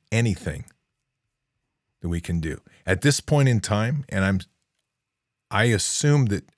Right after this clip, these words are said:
almost everybody in Bards Nation is already here, so this is said to people that are new and anybody else that might be listening, that you're not deep within the, this mindset of martyrdom. But if you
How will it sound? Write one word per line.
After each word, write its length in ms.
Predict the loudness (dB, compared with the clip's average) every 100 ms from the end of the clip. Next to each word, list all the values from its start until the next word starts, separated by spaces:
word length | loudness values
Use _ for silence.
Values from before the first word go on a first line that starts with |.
| -2
almost 360 | 0 0 -2
everybody 560 | -2 0 0 0 -2 -2
in 100 | 0
Bards 300 | 0 0 -2
Nation 320 | -4 -2 -4
is 140 | -4 -4
already 360 | -2 0 -2
here, 360 | -6 -2 0 0
so 120 | -2
this 220 | -4 -4
is 100 | -4
said 320 | -6 -4 -6 -8
to 80 | -10
people 320 | -6 -6 -4
that 160 | -4
are 100 | -2
new 260 | -2 0 -2
and 160 | -2 -2
anybody 360 | -2 -2 -2
else 160 | -4 -4
that 100 | -4
might 220 | -4 -4
be 100 | -6
listening, 480 | -4 -4 -2 0 0
that 80 | -2
you're 160 | -2
not 320 | -2 -4 -8
deep 300 | -10 -8 -8
within 340 | -8 -6 -2 -2
the, 160 | -4 -10 -20 -20 _ _ _ -8
this 220 | -6 -4
mindset 560 | -2 0 0 -2 -4 -4
of 160 | -4
martyrdom. 500 | -2 -2 -2 0 -2 -4 _ _ _
But 160 | -2 0
if 180 | 0 2
you 300 | 2 2